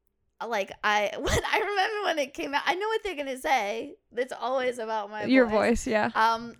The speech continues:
Speaker 1: and, like, I remember people being like, "Yeah, Rosebud was fighting all day under your, <laughs> quit fighting with
Speaker 2: Oh
Speaker 1: all
Speaker 2: my
Speaker 1: the
Speaker 2: God.
Speaker 1: people." 'Cause she fights with everyone on them. Um, but for, like, my YouTube channel,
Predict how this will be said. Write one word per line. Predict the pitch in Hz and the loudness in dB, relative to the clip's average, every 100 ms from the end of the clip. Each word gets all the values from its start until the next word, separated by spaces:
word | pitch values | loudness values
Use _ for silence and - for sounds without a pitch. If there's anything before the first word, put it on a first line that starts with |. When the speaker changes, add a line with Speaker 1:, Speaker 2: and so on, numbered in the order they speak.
| _ | _
Speaker 1:
and, | 226 233 233 226 226 226 - - | -2 0 -2 -4 -8 -16 -20 -6
like, | 233 220 214 220 _ _ _ | 0 0 -2 -6 _ _ _
I | 233 | 0
remember | 240 240 240 247 247 240 214 - _ _ 262 | 2 0 -4 -2 -2 -2 -4 -10 _ _ -10
people | 269 226 220 | -8 -4 -2
being | 226 202 | -2 -2
like, | 196 202 | -6 -6
"Yeah, | - 226 208 | 2 4 4
Rosebud | 202 214 147 247 247 | 2 0 0 -4 -4
was | 220 | -6
fighting | - 202 196 208 202 | -2 0 0 -2 -6
all | 202 202 | -6 -4
day | 196 196 | -4 -2
under | 196 202 202 | -6 -6 -8
your, | 202 139 101 - | -4 -4 -6 -4
<laughs> | |
quit | 415 - 622 - 587 427 - - | -4 4 2 6 6 6 4 2
fighting | - 330 - 480 440 | 2 2 4 6 8
with | 277 | 10
Speaker 2:
Oh | 269 | 10
Speaker 1:
all | 262 | 10
Speaker 2:
my | 269 262 247 | 8 8 8
Speaker 1:
the | |
Speaker 2:
God. | 247 240 233 | 8 8 8
Speaker 1:
people." | - - 554 960 906 719 622 523 | 6 4 2 2 0 0 -4 -6
'Cause | - 466 | 0 0
she | 494 640 - | 0 -4 0
fights | 254 403 269 | 0 0 -2
with | 240 | -2
everyone | 233 233 220 214 | 0 0 0 -2
on | 214 208 | -6 -6
them. | 208 220 440 453 - - | -8 -8 -16 -20 -20 -4
Um, | 262 247 233 226 - - | 0 2 0 -6 -16 -4
but | 247 240 | -4 -2
for, | - 254 | -2 -2
like, | 226 220 220 | 0 -2 -2
my | 208 208 220 226 | -4 -2 -2 -4
YouTube | 233 233 285 247 | -10 -12 -12 -12
channel, | - 247 247 262 262 | -8 -8 -8 -10 -10